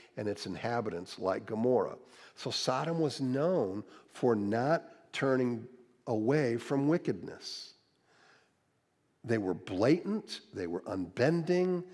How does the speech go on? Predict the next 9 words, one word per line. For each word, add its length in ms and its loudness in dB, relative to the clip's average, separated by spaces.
determined 840 0
in 200 -4
their 220 0
intention 800 -2
to 180 -6
proceed 1080 -4
with 260 -4
their 140 0
immorality. 840 -4